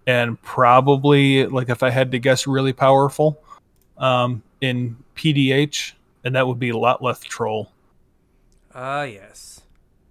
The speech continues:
Speaker 1: Yeah.
Speaker 2: So this is black green for a zombie troll. It's a
Speaker 1: Mm-hmm.
Speaker 2: two one. It has trample.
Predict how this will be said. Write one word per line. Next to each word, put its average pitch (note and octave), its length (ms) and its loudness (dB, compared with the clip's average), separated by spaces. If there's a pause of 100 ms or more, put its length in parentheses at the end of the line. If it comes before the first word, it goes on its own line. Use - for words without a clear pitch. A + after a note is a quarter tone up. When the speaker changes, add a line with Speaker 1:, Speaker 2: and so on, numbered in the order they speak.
(100)
Speaker 1:
Yeah. B1 260 -6 (260)
Speaker 2:
So C3+ 220 -16
this C#3+ 220 -16
is C3+ 160 -16
black D3 420 -8
green D#3+ 600 -14 (520)
for C3 540 -12
a A#2+ 640 -14
zombie C#3+ 340 -10
troll. F#3 360 -8 (220)
It's - 180 -20
a A#2 80 -18
Speaker 1:
Mm-hmm. - 260 -8
Speaker 2:
two C3 180 -4
one. F#3 360 -8 (760)
It B2 120 -18
has B2+ 300 -10
trample. F3 580 -8